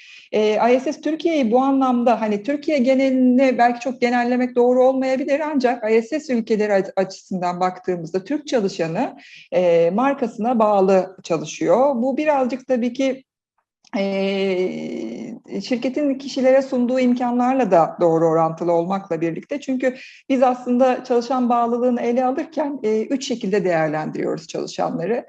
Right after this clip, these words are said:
Bir gerçekten bağlı çalışanlar,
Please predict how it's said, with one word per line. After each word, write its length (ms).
Bir 60
gerçekten 680
bağlı 300
çalışanlar, 800